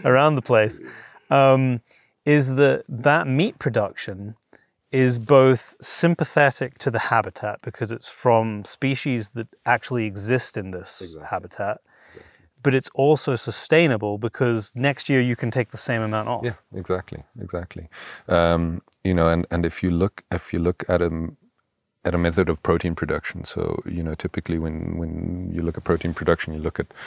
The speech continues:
Speaker 2: at, at cattle, cows, sheep, goats, um, or then, you know, c-, crops like soybeans. But for, for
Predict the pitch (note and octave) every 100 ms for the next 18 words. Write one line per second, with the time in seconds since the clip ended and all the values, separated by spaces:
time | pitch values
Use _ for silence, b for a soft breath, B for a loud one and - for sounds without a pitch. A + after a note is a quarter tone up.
0 | B B B - E2+ - - - - E2
1 | - F#2+ E2+ - D#2+ D#2+ D#2+ E2 - -
2 | - E2+ - D#2+ E2 - - B B B
3 | E2+ D#2+ D2+ D#2 D#2 - E2 D#2 D#2 D#2
4 | D2 D2 D2+ D2+ D2+ D#2 D#2 D2+ D#2+ D#2+
5 | D2 D2+ - - E2 - G2+ D#2+ - -
6 | - - - G2 F#2 - - - B B
7 | B B B B B B _ G2 F#2 -
8 | - _ _ _ _ - - - F#2+ F#2
9 | F2+ F2 F2 - - - F#2 G1+ - -